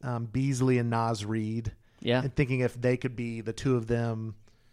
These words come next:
Speaker 1: get them for something, especially
Speaker 2: like
Speaker 1: if we end
Speaker 2: Naz
Speaker 1: up
Speaker 2: Reid.
Speaker 1: losing Adams, um, because I think Naz Reid fits that kind of stretch big who could, but also does a lot of the center thing. Steven Adams, he, he's sort of Steven Adams, not as good of a rebounder, but, like, obviously stretches the floor.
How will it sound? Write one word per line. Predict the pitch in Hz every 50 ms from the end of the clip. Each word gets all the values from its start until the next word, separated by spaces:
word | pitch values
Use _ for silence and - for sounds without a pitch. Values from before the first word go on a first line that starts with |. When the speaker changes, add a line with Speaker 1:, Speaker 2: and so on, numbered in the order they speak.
| _ - - _ _ _ - 123
Speaker 1:
get | 127 131 - -
them | 131 127 123 120 117
for | - - 117
something, | - - 127 117 - 120 117 113
especially | 113 - - - 117 110 107 107
Speaker 2:
like | 110 123
Speaker 1:
if | 123
we | 123
end | 123 127
Speaker 2:
Naz | 131 123
Speaker 1:
up | 127
Speaker 2:
Reid. | 143 151 143
Speaker 1:
losing | 135 135 127 131 120 120
Adams, | 117 120 120 120 120 117 113 113 113 - - - - - - - - - - - - -
um, | 123 120 117 113
because | 113 117 120
I | 127
think | 120 123 113
Naz | 117 120 113 117 113 104
Reid | 113 117 113 104 -
fits | - - 127 117 - -
that | 123 113 107 -
kind | - 117 113 107
of | 104 104
stretch | - - - - 120 117 107 98 - - -
big | 120 117 113 113 110 107 104 107 101 - - _ _ _ _ _ -
who | - 123
could, | - 135 117
but | 101 127
also | 123 120 113 - - 117
does | 107 113 117 110 101
a | 110 110
lot | 110 110 110
of | 110 107
the | 104
center | - 123 110 110
thing. | 104 - 113 107
Steven | - - 120 113 110 110
Adams, | 110 110 104 131
he, | 147 170 - - - - - -
he's | - 156 -
sort | - 208 202 175
of | 165
Steven | - - - 175 151 143 131
Adams, | 131 131 131 131 131 127 117 107
not | 120 123 127 131 123
as | 120
good | - 139 131
of | 120 113
a |
rebounder, | 117 117 117 117 113 113 113 113 110 110 110 104
but, | 101 110 101
like, | 107 107 101 98 95 - -
obviously | - 117 113 107 110 - - 113 107
stretches | - - - 110 98 - 107 98
the | 98
floor. | - - - 107 101 98 101 101 101 101